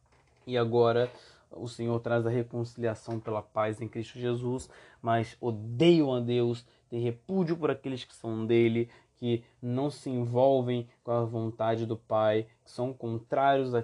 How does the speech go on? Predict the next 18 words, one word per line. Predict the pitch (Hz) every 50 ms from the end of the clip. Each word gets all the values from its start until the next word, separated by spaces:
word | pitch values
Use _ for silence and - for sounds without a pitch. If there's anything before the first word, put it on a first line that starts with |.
| 120 _ _ _
tudo | - 180 175 151 147
aquilo | 127 - - 131 127
que | 127 - 120
a |
palavra | 113 - - 107 107 110 113 117 123 123 120 120 117
vai | 113 113 110
dizer, | 107 104 107 113 117 117 - 117 117 117 117 - - - - - _
que | _ -
são | 117 - - - - 127 127 127
de | 127 143
fato | - - _ 123 120 117 120 120 - 127 117 120 - _ _ _ _ _ _ _ _ _ _ _ _ _ _ _ _ _ _ _ _ _ _ _ _ _ -
odiadores | 160 160 156 143 127 131 156 170 165 156 127 117 113 120 143 156 151 127 123 113
de | 107 120 117 113
Deus. | 107 110 113 107 110 - - - - - _ _ _ - - - - - - - _ _ _ _ _ _
São | _ _ - - - 110 110 110
atrevidos, | 113 - - 113 104 101 113 170 220 196 151 135 117
se | - - -
atrevem, | 117 113 - - _ _ _ - 127 127 131 127 123 123 143 170 208 254 370